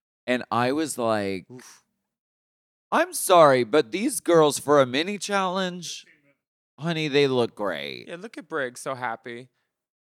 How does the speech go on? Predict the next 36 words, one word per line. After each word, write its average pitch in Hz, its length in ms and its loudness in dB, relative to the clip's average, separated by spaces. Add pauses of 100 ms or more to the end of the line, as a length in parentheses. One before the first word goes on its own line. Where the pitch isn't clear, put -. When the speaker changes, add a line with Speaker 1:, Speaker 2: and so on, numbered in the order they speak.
(160)
Speaker 1:
In 170 160 0
America, 170 680 2
you 151 200 -2
could 127 180 -6
give 120 180 -2
them 117 180 -6
three 113 300 0
hours 87 480 0
and 85 240 -6 (140)
some 98 280 -4
of 90 120 -8
them 87 140 -6
wouldn't 85 280 -6
look 76 320 -10
as 73 300 -10
good 67 160 -8
as 62 160 -14
this. - 500 -14 (220)
Speaker 2:
Girl, 185 240 -4 (480)
Speaker 1:
What 151 220 0
is 117 100 0
that, 120 200 -2
Shay? 123 360 -4
Speaker 2:
with 202 160 -2
a, 208 100 2 (160)
with 196 180 -2
a 208 60 -2
different 190 320 -4
lash, 190 580 -4
that 160 360 0
could 160 160 -12
be 156 240 -8
plastique 143 500 -6
in 127 80 -10
the 117 80 -14
front. 120 280 -8